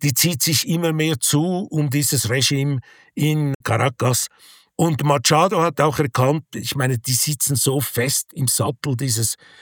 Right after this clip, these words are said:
Maduro-Regime, ohne amerikanische Hilfe wird es nicht zu einer Demokratisierung in Venezuela kommen. Und deswegen ist es sicher auch strategisch richtig, dass sie nun Donald Trump etwas Honig um den Mund schmiert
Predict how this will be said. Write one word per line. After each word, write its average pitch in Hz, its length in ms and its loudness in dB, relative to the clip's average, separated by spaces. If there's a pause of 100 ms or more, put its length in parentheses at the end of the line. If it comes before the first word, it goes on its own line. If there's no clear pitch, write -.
(100)
Maduro-Regime, 139 1000 2 (340)
ohne 208 460 0 (100)
amerikanische 147 880 2
Hilfe 143 720 0 (640)
wird 135 360 0
es 127 160 0
nicht 139 260 0
zu 139 100 2
einer 127 240 2
Demokratisierung 120 920 0
in 120 160 0
Venezuela 117 640 0
kommen. 104 360 0 (420)
Und 127 240 2 (100)
deswegen 123 760 0
ist - 260 0
es - 80 0
sicher 147 360 0
auch 123 120 0
strategisch 135 800 0
richtig, 143 500 -2
dass - 180 0
sie 135 120 2
nun 127 280 0 (400)
Donald 156 380 2
Trump 151 340 2
etwas 139 400 0
Honig 160 400 2
um 160 220 0
den 156 160 0
Mund 139 260 0
schmiert 147 460 0